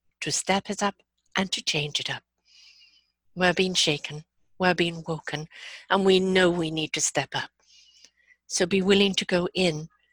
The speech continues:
in order to live out. Be willing to ignite that consciousness, that awareness.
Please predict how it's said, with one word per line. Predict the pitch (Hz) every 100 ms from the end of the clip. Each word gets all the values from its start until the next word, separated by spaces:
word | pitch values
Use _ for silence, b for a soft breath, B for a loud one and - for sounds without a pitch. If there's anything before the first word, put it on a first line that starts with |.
| -
in | 185 170
order | 170 180
to | - 180
live | 175 170
out. | 165 156 - - B B B B B _ -
Be | 185
willing | 190 190 185
to | -
ignite | 175 202 180 175 -
that | 170 -
consciousness, | - 170 - - - 165 -
that | 175 170
awareness. | 170 170 175 170 165 165 160 -